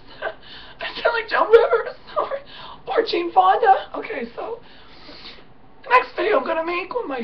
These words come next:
throat is proper and I can speak properly, it's going to be about transgender awareness. It's gonna be part one of maybe,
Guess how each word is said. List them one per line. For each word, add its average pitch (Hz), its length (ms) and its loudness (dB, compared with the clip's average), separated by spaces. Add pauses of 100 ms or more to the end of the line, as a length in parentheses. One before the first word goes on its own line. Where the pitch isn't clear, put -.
(120)
throat 240 240 -8
is - 180 -18
proper 190 460 0 (280)
and 214 120 -10
I 196 100 -4
can - 200 -18 (120)
speak - 220 -14
properly, 220 760 -4 (720)
it's - 220 -14
going 302 200 -6
to 294 60 -10
be - 120 -8
about - 220 -6
transgender 294 580 -10
awareness. 294 480 -8
It's - 120 -14
gonna - 260 -20
be 330 60 -14
part - 300 -8
one 277 360 -10
of 254 100 -12 (720)
maybe, 320 260 -8